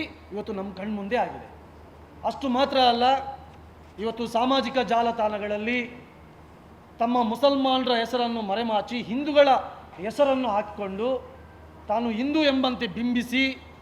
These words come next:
ಇವತ್ತು ಹಿಂದೂ ಹೆಣ್ಮಕ್ಕಳನ್ನು ಮತಾಂತರ ಮಾಡುವಂಥ, ಲವ್ ಜಿಹಾದ್ ಮಾಡುವಂಥ ನೂರಾರು ಘಟನೆಗಳು ಇವತ್ತು ನಮ್ಮ ದೇಶದಲ್ಲಿ,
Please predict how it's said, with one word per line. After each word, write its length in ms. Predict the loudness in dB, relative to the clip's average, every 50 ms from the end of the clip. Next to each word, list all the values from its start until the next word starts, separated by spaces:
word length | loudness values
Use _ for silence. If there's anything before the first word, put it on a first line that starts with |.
| -20 -20 -20 -20 -20 -20 -20 -16 -8 -4
ಇವತ್ತು 520 | -2 -2 -2 0 0 0 2 2 0 -2 -4 -6 -12 -16 -18 -20 -18 -14 -10
ಹಿಂದೂ 420 | -6 -4 -2 0 0 0 0 0 0
ಹೆಣ್ಮಕ್ಕಳನ್ನು 1040 | 0 0 -2 -2 -2 -4 -4 -4 -4 -4 -4 -4 -4 -4 -4 -4 -6 -6 -10 -14 -20 -20 -20 -20 -14 -10
ಮತಾಂತರ 520 | -10 -6 -2 0 0 0 0 0 0 0 0
ಮಾಡುವಂಥ, 500 | 0 0 0 -2 -2 -4 -6 -4 -2 0
ಲವ್ 380 | 0 2 2 0 0 -2 -2
ಜಿಹಾದ್ 320 | 0 2 2 2 2 2 -2
ಮಾಡುವಂಥ 420 | -4 -4 -2 -4 -4 -4 -2 2 4 4 4 2 0 -6 -16 -16 -16 -12 -6
ನೂರಾರು 500 | -2 0 8 12 12 12 12 12 12 4
ಘಟನೆಗಳು 420 | 2 0 0 -2 0 0 0 0
ಇವತ್ತು 440 | 0 0 0 -2 -2 -4 -4 -4 -4
ನಮ್ಮ 280 | -4 -6 -4 -4 -6
ದೇಶದಲ್ಲಿ, 720 | -4 -2 -2 -2 -2 -2 -4 -4 -4 -2 -2 -4 -4 -6